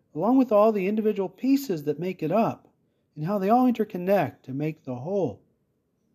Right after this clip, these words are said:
We should want to primarily understand people and God's law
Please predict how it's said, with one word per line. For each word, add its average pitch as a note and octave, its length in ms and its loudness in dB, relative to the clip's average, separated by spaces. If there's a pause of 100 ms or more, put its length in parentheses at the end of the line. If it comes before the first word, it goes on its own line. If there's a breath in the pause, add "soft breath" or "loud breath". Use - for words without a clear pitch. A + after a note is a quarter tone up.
(800)
We G#3+ 120 6
should A3 140 0
want G3+ 220 0
to G3 60 -4
primarily G#3 960 0
understand F#3 720 -8
people A3 460 -2
and C#3 180 -2
God's E3+ 340 -2
law D3 560 2